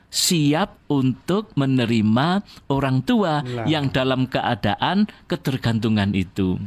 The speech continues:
Speaker 2: Itu.
Speaker 1: Nah, ini, kawan, yang mesti harus disadari <laughs> sebagai orang tua, gitu kan, ya.
Speaker 2: Betul.
Speaker 1: Eh,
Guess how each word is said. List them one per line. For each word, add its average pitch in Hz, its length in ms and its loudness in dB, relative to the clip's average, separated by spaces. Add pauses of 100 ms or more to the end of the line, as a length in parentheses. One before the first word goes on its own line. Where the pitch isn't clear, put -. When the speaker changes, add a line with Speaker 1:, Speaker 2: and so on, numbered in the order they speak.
(120)
Speaker 2:
Itu. 113 240 -12
Speaker 1:
Nah, 107 260 0
ini, 147 240 2
kawan, 135 480 0 (320)
yang 113 240 -2
mesti 147 560 2
harus 123 320 0
disadari 107 540 0
<laughs> - 0 -
sebagai 135 360 -2
orang 123 300 0
tua, 117 340 0
gitu 120 300 -2
kan, 135 180 -2
ya. 151 300 0 (320)
Speaker 2:
Betul. - 160 -8
Speaker 1:
Eh, 101 180 -4